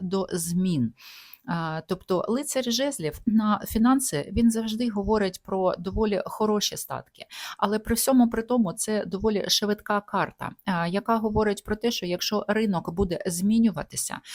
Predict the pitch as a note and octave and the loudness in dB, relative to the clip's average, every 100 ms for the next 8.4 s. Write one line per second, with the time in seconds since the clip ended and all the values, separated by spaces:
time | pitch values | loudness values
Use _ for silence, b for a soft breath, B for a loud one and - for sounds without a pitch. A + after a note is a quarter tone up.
0 | B - A3 G#3 G#3 G#3 - G#3 G3+ - | B -2 0 0 0 -6 -2 0 2 0
1 | F#3+ F3+ F3 - F3+ - F#3 G#3 A3 E3 | -2 -2 -2 -6 -10 -6 -2 0 0 -4
2 | D3+ D#3 D#3+ D3+ D#3 D#3 E3 - C#3 - | -8 -6 -6 -4 -4 -6 -8 -6 -6 -8
3 | - - G#3 A3+ A3+ A3+ A#3+ A#3 G3+ - | -12 -4 0 0 0 0 2 2 0 0
4 | F#3 F3+ F#3 F3+ - G3+ F#3+ G3+ G3+ F#3 | 0 2 0 -2 -2 0 2 4 4 0
5 | F3+ F3 - - F#3+ F3+ F3 B2 B B | -2 -4 -4 -6 -6 -2 -2 -4 B B
6 | B - A#3 A#3 A#3 G#3 F#3+ F#3+ F3+ - | B 0 6 6 4 -2 -2 -2 -4 -4
7 | G3+ G#3 A3 F#3+ F3+ G3 - - G3 F#3 | 0 2 2 0 0 0 -2 -4 -2 -2
8 | G3 F#3 - A#2+ | -2 -4 -8 -10